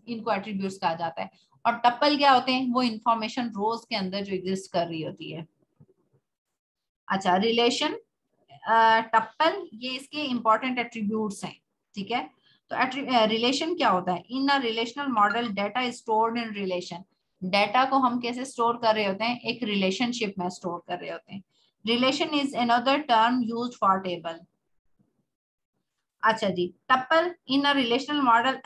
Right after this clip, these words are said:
every relation or table consists of many tuple।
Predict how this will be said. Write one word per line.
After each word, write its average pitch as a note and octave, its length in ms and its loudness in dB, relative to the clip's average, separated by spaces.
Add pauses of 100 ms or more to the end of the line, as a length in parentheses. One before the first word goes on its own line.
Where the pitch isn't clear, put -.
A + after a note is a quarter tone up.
(100)
every D#4 160 -2
relation A#3 560 -2
or A#3+ 120 4 (140)
table G#3+ 260 -2
consists A#3 480 -2
of A3 160 -6
many G3+ 260 -2
tuple। F3 300 -8